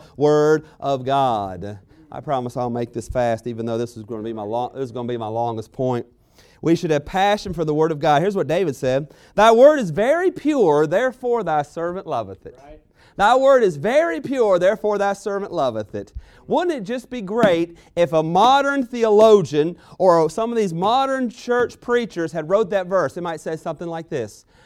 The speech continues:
Speaker 1: "Well, God's word is very encouraging, therefore I like it some."
Speaker 2: Mm, okay.
Speaker 1: Or maybe it would have said this, that God's word is really just stories collectively that somehow put together the ideas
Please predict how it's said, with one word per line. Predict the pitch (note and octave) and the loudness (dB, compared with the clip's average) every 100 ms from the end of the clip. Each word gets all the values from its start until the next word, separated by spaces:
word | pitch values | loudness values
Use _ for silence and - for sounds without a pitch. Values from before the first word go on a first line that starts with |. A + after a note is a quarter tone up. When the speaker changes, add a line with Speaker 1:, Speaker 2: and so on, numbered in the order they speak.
| _ - | _ -2
Speaker 1:
"Well, | C#4 C4+ | 0 0
God's | A3+ C4 F#4 G#3+ | -2 -6 -6 -4
word | C4+ C#4 | -4 -2
is | F3+ | -4
very | D3 A3+ C#4 | -4 -6 -6
encouraging, | A#3+ - D4 A#3 F#3+ F#3+ | -10 -8 -6 -4 -4 -6
therefore | A3 A#3+ G#3 | -8 -8 -6
I | E3 | -4
like | G3 A3 | -6 -6
it | - | -10
some." | F3 B2+ A2 A#2 - _ _ _ D3 | -10 -10 -12 -14 -20 _ _ _ _
Speaker 2:
Mm, | - - - - | -20 -20 -20 -20
okay. | - - _ - | -20 -20 _ 0
Speaker 1:
Or | G#3+ | 4
maybe | A#3+ F#4+ | 4 4
it | C#4 | 4
would | B3+ | 4
have | A3 | 4
said | A#3+ A3+ | 2 4
this, | C4 C4 - - - _ - | 8 8 6 -16 -20 _ 0
that | C#4+ A3+ B3+ | 0 0 -2
God's | G4+ A4+ C#4 | 0 0 0
word | D#4+ F4 | 0 0
is | B3 D#4 | 0 0
really | G#4+ | 0
just | B3+ A#3+ - | 0 -4 -8
stories | - D4 G4+ F4 E3 G3+ - | -2 4 6 8 8 4 0
collectively | B3 D4 G#4 - B3+ F#3+ E3 A3 | 2 6 6 4 -4 -2 2 2
that | B3 | 2
somehow | - F4+ A#4 D#4 C4+ B3 | 4 4 4 2 0 0
put | E4+ G4 | -2 -4
together | D4+ C#4+ D4 | -2 0 2
the | A#3 A#3 | 0 -2
ideas | A3 A#3 F3 A#3+ E4 F#3+ C#3+ D#3+ F#3+ | -2 -4 -2 0 2 2 0 -2 -2